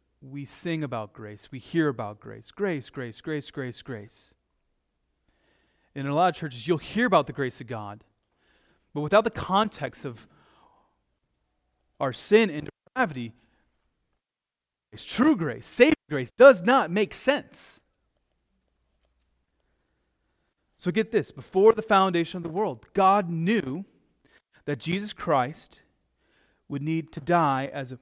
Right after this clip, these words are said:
perfect sacrifice for the sin of his people. And he chose you, Christian, to be in Christ before the foundation of the world.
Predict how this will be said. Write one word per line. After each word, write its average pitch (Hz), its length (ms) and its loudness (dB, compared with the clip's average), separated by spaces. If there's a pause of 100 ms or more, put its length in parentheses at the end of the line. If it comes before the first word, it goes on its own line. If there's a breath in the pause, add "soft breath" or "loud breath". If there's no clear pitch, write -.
perfect 165 360 -8
sacrifice 135 720 -6
for 170 300 -2
the 165 120 -10
sin 160 720 -4 (400 soft breath)
of 127 140 -16
his 135 200 -10
people. 110 480 -14 (420)
And 135 120 -10
he 131 40 -8
chose 139 420 -4
you, 220 260 -2
Christian, 113 720 -12 (1040)
to - 100 -20
be 139 220 -4
in 160 160 -4
Christ 131 400 -6
before 131 300 -12
the 120 60 -12
foundation 117 640 -10
of 110 240 -18
the 110 60 -18
world. 107 400 -16